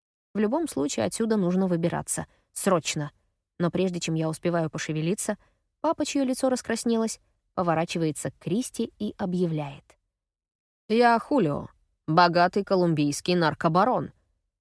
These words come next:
Он двигает бровями. «Рад познакомиться с тобой, красотка».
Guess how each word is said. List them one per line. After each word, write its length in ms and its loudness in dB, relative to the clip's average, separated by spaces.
Он 280 4
двигает 540 2
бровями. 640 0
«Рад 260 0
познакомиться 680 -2
с 80 -12
тобой, 280 -4
красотка». 680 -8